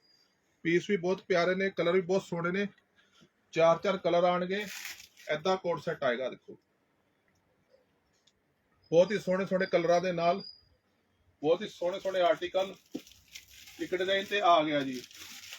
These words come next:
ਦੂਜਾ ਡਿਜ਼ਾਈਨ ਆਏਗਾ। ਲਓ ਜੀ, ਛਤਰੀ ਵਾਲਾ ਡਿਜ਼ਾਈਨ, ਆ ਲੌਂਗ ਪੀਸ ਵਿੱਚ ਆਏਗਾ ਜੀ, ਆ ਲਓ, ਆ ਲੌਂਗ ਸੈੱਟ ਆਏਗਾ।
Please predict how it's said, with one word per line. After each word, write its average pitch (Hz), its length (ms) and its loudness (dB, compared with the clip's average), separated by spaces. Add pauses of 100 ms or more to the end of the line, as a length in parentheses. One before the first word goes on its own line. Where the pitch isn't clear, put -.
(1600)
ਦੂਜਾ 160 260 -6
ਡਿਜ਼ਾਈਨ 190 300 -4
ਆਏਗਾ। 196 420 2 (1300)
ਲਓ 131 160 -6
ਜੀ, 107 100 -8 (3750)
ਛਤਰੀ 170 280 -4
ਵਾਲਾ 170 160 0
ਡਿਜ਼ਾਈਨ, 123 320 -8 (960)
ਆ 180 80 8
ਲੌਂਗ 185 280 6
ਪੀਸ 156 200 -4
ਵਿੱਚ 143 160 -8
ਆਏਗਾ 113 220 -4
ਜੀ, 110 80 -10
ਆ 104 80 -12
ਲਓ, - 120 -18 (600)
ਆ 156 80 4
ਲੌਂਗ 151 240 0
ਸੈੱਟ 170 260 -2
ਆਏਗਾ। 156 300 2